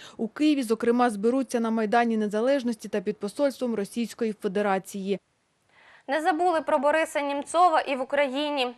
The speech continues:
Speaker 2: Вчора під посольством Росії у столиці кияни влаштували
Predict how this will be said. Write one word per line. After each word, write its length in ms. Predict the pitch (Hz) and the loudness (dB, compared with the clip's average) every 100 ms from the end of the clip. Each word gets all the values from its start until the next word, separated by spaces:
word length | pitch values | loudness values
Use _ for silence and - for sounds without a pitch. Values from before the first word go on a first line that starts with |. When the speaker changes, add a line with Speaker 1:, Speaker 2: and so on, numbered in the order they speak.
| _ | _
Speaker 2:
Вчора 360 | - 277 285 254 | -8 0 0 0
під 160 | 247 | -2
посольством 640 | - 240 277 262 - 247 247 | -6 -4 -2 -2 -4 -4 -2
Росії 440 | 247 - 330 294 | -4 -2 -2 -2
у 140 | 233 | -4
столиці 540 | 240 240 247 302 311 269 | -4 -4 -2 -2 -4 -4
кияни 460 | 240 240 277 294 | -4 -2 -2 -2
влаштували 640 | 247 240 - 233 240 269 | -2 -4 -4 0 4 4